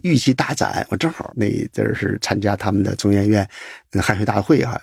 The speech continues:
被邀请去参加那个会，说有一个玉器大展啊，挺好，去看看去。哎，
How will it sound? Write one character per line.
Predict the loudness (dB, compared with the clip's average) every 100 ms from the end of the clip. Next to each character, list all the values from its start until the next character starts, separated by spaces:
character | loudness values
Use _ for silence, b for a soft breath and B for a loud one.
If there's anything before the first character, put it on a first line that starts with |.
| -6
被 | -2
邀 | 0
请 | 0 -4
去 | -4 -2
参 | 0
加 | 2
那 | 2
个 | 0
会， | 2 0 0 _ B B
说 | -8 -4
有 | -2 0
一 |
个 | 2
玉 |
器 | 4 2
大 | 0
展 | -4 -8
啊， | -10
挺 | -6 -6
好， | -6 -8
去 | -6
看 | -2 -2
看 | -2
去。 | -10 -2
哎， | 0